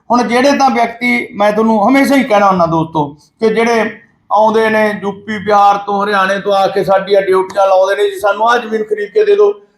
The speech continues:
ਅਸੀਂ ਭੱਜ ਦੌੜ ਕਰਦੇ ਆ ਤੇ ਗੱਡੀਆਂ ਗੁੱਡੀਆਂ ਭਜਾਉਂਦੇ ਆ, ਇਮਾਨਦਾਰੀ ਨਾਲ ਪੂਰੀ ਮਿਹਨਤ ਕਰੀਦੀ ਆ, ਪਰ ਭਾਈ ਸਾਹਿਬ ਦਾ ਮੁੜ ਕੇ ਫੋਨ ਹੀ ਨਹੀਂ ਚੱਕਦੇ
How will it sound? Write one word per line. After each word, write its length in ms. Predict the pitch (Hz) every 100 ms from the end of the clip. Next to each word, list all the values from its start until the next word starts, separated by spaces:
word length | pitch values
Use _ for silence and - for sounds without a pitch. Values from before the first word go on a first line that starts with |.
| _ - 196
ਅਸੀਂ 280 | 220 220 -
ਭੱਜ 220 | 208 190
ਦੌੜ 260 | 196 208 196
ਕਰਦੇ 340 | 202 190 214
ਆ 340 | 226 190 156 - - _ _ _
ਤੇ 400 | 202 208 196 190 - - 160
ਗੱਡੀਆਂ 260 | 190 208 202
ਗੁੱਡੀਆਂ 300 | 202 208 208
ਭਜਾਉਂਦੇ 460 | 220 214 190 196
ਆ, 220 | 208 202 269
ਇਮਾਨਦਾਰੀ 500 | 254 269 254 247 240
ਨਾਲ 140 | 226
ਪੂਰੀ 380 | 220 220 220 - _ _ _
ਮਿਹਨਤ 240 | - - -
ਕਰੀਦੀ 380 | 202 180 160 147
ਆ, 100 | - - _ _
ਪਰ 120 | 208 214
ਭਾਈ 280 | 233 202 202
ਸਾਹਿਬ 280 | 220 214 214
ਦਾ 60 |
ਮੁੜ 280 | 220 202 -
ਕੇ 80 | 208
ਫੋਨ 360 | - 226 240 247
ਹੀ 60 |
ਨਹੀਂ 160 | 233 226
ਚੱਕਦੇ 520 | 226 214 202 202 -